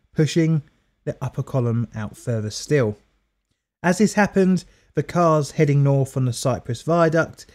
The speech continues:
in the collapsed areas were crushed under the upper roadway. After a matter of seconds, all was over. Forty-eight bent columns had failed, with vast sections of the one point five mile viaduct collapsed.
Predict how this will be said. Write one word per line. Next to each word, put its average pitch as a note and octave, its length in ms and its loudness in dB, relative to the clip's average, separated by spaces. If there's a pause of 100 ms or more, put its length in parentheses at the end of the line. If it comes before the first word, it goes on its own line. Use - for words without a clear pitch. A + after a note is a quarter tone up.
(200)
in C3+ 120 0
the B2+ 60 0
collapsed - 640 -4
areas D3 680 0
were C3+ 120 -4
crushed - 640 -10 (100)
under B2 200 -4
the A#2 200 -6
upper A#2+ 220 -8
roadway. A#2+ 520 -2 (240)
After D3+ 260 2
a D3 40 6
matter E3 320 0
of C#3+ 80 -4
seconds, D3 840 2 (440)
all C#3+ 280 2
was B2+ 180 0
over. C3 400 2 (760)
Forty-eight G3 500 2
bent E3 240 0
columns D3 440 0
had C3+ 140 -4
failed, E3 480 0 (240)
with D3+ 220 0
vast C#3+ 340 -2
sections C3+ 520 -2
of B2+ 100 -6
the B2 80 -4
one C3 260 -2
point C#3 300 -4
five B2+ 360 -4
mile A#2+ 340 -2
viaduct C3 560 -4
collapsed. - 580 -8